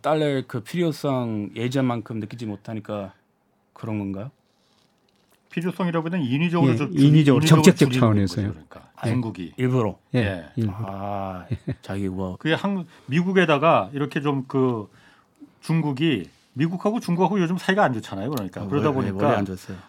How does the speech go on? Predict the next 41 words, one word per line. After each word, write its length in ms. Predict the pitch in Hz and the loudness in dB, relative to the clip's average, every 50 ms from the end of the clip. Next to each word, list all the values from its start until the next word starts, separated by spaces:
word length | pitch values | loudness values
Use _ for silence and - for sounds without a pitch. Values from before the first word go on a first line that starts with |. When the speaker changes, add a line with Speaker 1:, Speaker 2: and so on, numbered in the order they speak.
| _ _ | _ _
Speaker 2:
중국, 440 | - - 156 175 175 185 175 175 170 - - _ _ _ _ - | -4 -2 0 2 2 0 0 -2 -6 -12 -14 _ _ _ _ -2
뭐 160 | 123 135 120 101 | 0 0 0 2
원래 240 | 110 120 139 175 | 2 4 4 6
안, 220 | 180 180 180 175 123 | 6 6 4 2 0
옛날엔 340 | 113 120 139 170 214 269 277 | 0 2 4 4 4 4 2
좋았어, 340 | - - 98 101 - - 160 | -2 -4 -8 -6 -2 2 2
얼마 200 | 202 233 208 180 | 2 4 4 4
전까지는. 380 | 143 135 120 - 110 101 127 143 | 2 2 0 -2 -2 -2 -2 -2
그런데 260 | 139 123 113 120 131 | -2 -2 -2 -2 -4
서로 300 | - - 175 165 165 156 | -4 -2 -2 0 0 -2
상부상조하면서 920 | 131 - - 220 220 220 190 170 180 170 165 151 135 127 127 98 143 127 | -2 -2 -2 -2 0 2 4 4 4 6 6 6 6 4 4 2 2 0
Speaker 1:
어. 100 | 107 101 - | 0 0 -2
아, 80 | - | 0
제가 220 | 117 147 156 185 175 | 2 4 6 6 8
사는 200 | - 127 143 175 | 10 10 10 10
Speaker 2:
악어, 60 | 165 | 8
Speaker 1:
동안. 300 | 160 143 135 120 117 107 98 - - - - 175 | 8 6 6 4 0 -2 -6 -8 -8 -2 2 6
Speaker 2:
악어와 520 | 131 139 147 143 151 170 190 202 175 131 | 8 8 8 8 8 8 10 10 12 10
악어 180 | - 143 156 156 | 10 8 8 6
대 120 | - 160 156 | 6 4 4
관계였다가 460 | - 131 135 127 127 110 135 151 160 180 190 | 4 4 4 2 2 4 6 6 6 6 6
Speaker 1:
아, 20 | |
맞아요. 360 | 190 180 170 160 151 135 107 95 - - - | 8 8 8 8 8 6 2 0 -4 -2 2
예, 40 | 131 | 4
예. 460 | 151 165 165 147 139 135 135 131 170 - - | 6 6 6 6 6 4 4 2 2 0 -2
Speaker 2:
<laughs> 140 | - - - | -4 -2 0
그러다 280 | 180 160 143 - 202 | 0 0 2 4 4
요즘은 440 | 175 156 143 151 156 170 180 180 180 | 4 4 4 2 2 4 2 2 0
Speaker 1:
어. 180 | 135 123 123 117 101 - - - - - _ - | -2 -2 -2 -2 -4 -6 -12 -18 -20 -20 _ 2
동침, 400 | 156 175 196 - - 180 151 127 | 4 6 6 6 6 6 6 4
Speaker 2:
야, 220 | 104 - - - | 4 0 -6 0
Speaker 1:
적과 160 | 123 170 170 170 | 2 4 6 8
Speaker 2:
미국이, 200 | 202 196 196 208 | 8 8 8 6
Speaker 1:
동침. 260 | 151 139 - 131 110 | 4 4 4 2 2
Speaker 2:
미국이 300 | 127 165 160 185 196 180 | 2 2 2 2 2 0
자꾸 300 | - - - - - 190 165 | -2 -6 -10 -6 -2 -2 2
우리한테 320 | 156 175 175 165 - 165 | 4 4 4 4 4 2
그렇게 340 | 156 156 151 147 - 170 151 | 2 2 0 0 2 0 0
그, 240 | 131 160 143 139 - _ _ | 2 0 -2 -4 -6 _ _
그 320 | - - 139 135 135 127 127 - _ _ _ | -4 0 2 2 2 2 0 -6 _ _ _
덤비면은 680 | - 135 139 143 151 147 143 127 127 147 165 143 113 117 | -2 0 0 0 2 2 4 4 4 4 4 2 0 -2